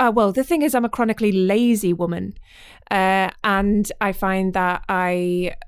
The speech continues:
you know, I do enjoy a good night out. I do enjoy going out. I love a good dance. Um,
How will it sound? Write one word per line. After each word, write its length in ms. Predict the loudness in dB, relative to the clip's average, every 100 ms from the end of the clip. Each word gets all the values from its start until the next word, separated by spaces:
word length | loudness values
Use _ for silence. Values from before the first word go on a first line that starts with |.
| -12
you 180 | -2 0
know, 400 | 0 0 -2 -4 -6
I 100 | -4
do 200 | 0 2
enjoy 380 | 2 2 2 0
a 40 | 0
good 220 | -2 -4
night 160 | -4 -4
out. 160 | -6
I 40 | -6
do 220 | -2 -2
enjoy 280 | 0 -2 -2
going 180 | -2
out. 80 | -4
I 200 | -4 -6 -4
love 220 | -4 -4
a 40 |
good 220 | -2 -4 -2
dance. 520 | -2 -2 -6 -12 -14 -6
Um, 400 | -2 0 -2 -4